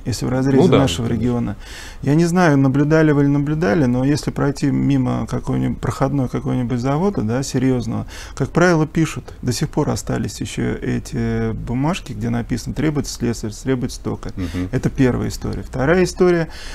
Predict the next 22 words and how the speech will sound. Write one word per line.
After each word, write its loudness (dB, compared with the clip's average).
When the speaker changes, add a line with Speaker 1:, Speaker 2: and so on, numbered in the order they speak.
Speaker 1:
Посмотрите, 0
э, 0
локомотивный 2
завод, -4
да? -6
То -2
есть -2
там 4
очень 2
серьёзно 2
требуются -2
профессиональные -2
сварщики. -6
Ведь -6
л-, -4
это -2
в -4
Энгельсе, -2
который -6
построен -2
уже -2
локомотив, -6